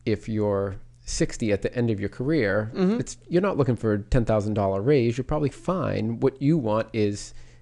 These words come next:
Speaker 1: an
Speaker 2: Mm-hmm.
Speaker 1: opportunity to mentor somebody. That's gonna
Speaker 2: Yes.
Speaker 1: get you a lot more
Speaker 2: Yep.
Speaker 1: excited and juiced, right? But
Speaker 2: Yeah.
Speaker 1: if you're just trying to pay your rent, like, "Oh, great, I'm glad you gave me a chance to mentor, but I can't pay my bills,"
Speaker 2: Yeah.
Speaker 1: right? So, like,
Speaker 2: Yeah.
Speaker 1: knowing where people are in that,
Speaker 2: Yeah.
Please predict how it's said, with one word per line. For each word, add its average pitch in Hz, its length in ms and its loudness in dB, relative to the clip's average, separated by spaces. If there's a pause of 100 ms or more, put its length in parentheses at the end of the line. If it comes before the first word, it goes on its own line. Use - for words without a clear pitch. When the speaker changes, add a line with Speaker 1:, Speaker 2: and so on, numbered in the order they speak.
(140)
Speaker 1:
an 147 60 0
Speaker 2:
Mm-hmm. - 100 4
Speaker 1:
opportunity 113 480 0
to 107 80 0
mentor 113 320 -2
somebody. 98 460 -4
That's 117 240 0
gonna 151 160 6
Speaker 2:
Yes. 131 80 6
Speaker 1:
get 117 80 4
you 127 100 6
a 117 40 6 (100)
lot 110 100 2
more 113 140 0
Speaker 2:
Yep. 104 80 -2
Speaker 1:
excited 110 540 4
and 104 160 -4
juiced, 110 240 -4
right? 143 180 6 (160)
But - 80 2
Speaker 2:
Yeah. 151 100 6
Speaker 1:
if 131 60 6
you're 170 140 10
just 151 180 6
trying 147 200 4
to 120 60 2
pay - 160 4
your 113 160 2
rent, 139 360 4 (360)
like, 117 220 0
"Oh, 160 80 4
great, 160 240 8
I'm 120 100 4
glad 135 220 6
you 127 60 4
gave 131 120 8
me 131 100 6
a 120 40 4
chance 127 300 4
to 117 60 4
mentor, 123 280 4
but 101 140 0
I 104 40 2
can't 123 200 -6
pay 127 100 -2
my 98 160 -4
bills," 104 400 0
Speaker 2:
Yeah. 165 200 12
Speaker 1:
right? 90 120 0 (220)
So, 151 180 6
like, 123 160 8
Speaker 2:
Yeah. 120 80 6
Speaker 1:
knowing 156 480 10
where 131 160 8
people 117 320 2
are 117 260 4
in 117 160 4
that, 113 160 2
Speaker 2:
Yeah. 143 220 8